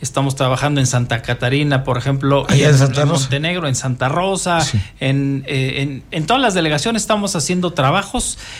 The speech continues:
Speaker 1: eh, en, en, en este momento.
Speaker 2: Oiga, vamos a hacer una cosa, a ver si me puede, la próxima vez que, que venga por acá, secretario, me puede echar la mano a ver qué, qué es lo que dicen de esto. Me dice:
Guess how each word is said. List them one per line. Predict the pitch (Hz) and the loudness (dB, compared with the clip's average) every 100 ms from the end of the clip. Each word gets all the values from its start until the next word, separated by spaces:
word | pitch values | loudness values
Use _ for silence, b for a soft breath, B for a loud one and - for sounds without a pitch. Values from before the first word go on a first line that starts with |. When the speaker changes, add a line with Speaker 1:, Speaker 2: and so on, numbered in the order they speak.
| B - | B -2
Speaker 1:
eh, | 127 139 139 139 | -2 0 -2 -2
en, | 156 | -4
en, | 151 | 0
en | 147 160 | 2 2
este | 160 170 | 2 0
momento. | 139 127 117 - - | 2 2 0 -4 -2
Speaker 2:
Oiga, | 180 208 208 | 4 4 4
vamos | 254 285 | 4 0
a | |
hacer | 202 220 | 0 2
una | 214 143 | 2 2
cosa, | 156 139 | 2 2
a | |
ver | 160 202 | 2 2
si | 226 | 0
me | 175 | 0
puede, | 131 180 180 147 104 95 107 | 0 2 2 2 0 -4 -2
la | 143 | 0
próxima | 139 156 160 143 | 0 0 2 4
vez | 160 160 | 2 0
que, | 147 131 - - - | 0 -2 -2 -12 -2
que | 123 123 123 123 | 0 2 2 2
venga | 127 156 151 | 0 0 0
por | 127 | -2
acá, | 117 143 | -2 0
secretario, | 135 131 127 135 175 | 0 -2 0 2 2
me | 175 127 | 0 0
puede | 107 143 | 2 0
echar | 143 143 135 | 2 2 4
la | |
mano | 123 127 127 - | 4 6 4 2
a | 107 | -2
ver | 113 113 | 0 0
qué, | 131 110 | 0 0
qué | 123 | 0
es | |
lo | 117 | 0
que | 110 | 0
dicen | 104 98 101 | -2 2 2
de | 95 | 2
esto. | 95 98 | 0 0
Me | 110 | 2
dice: | 104 | 2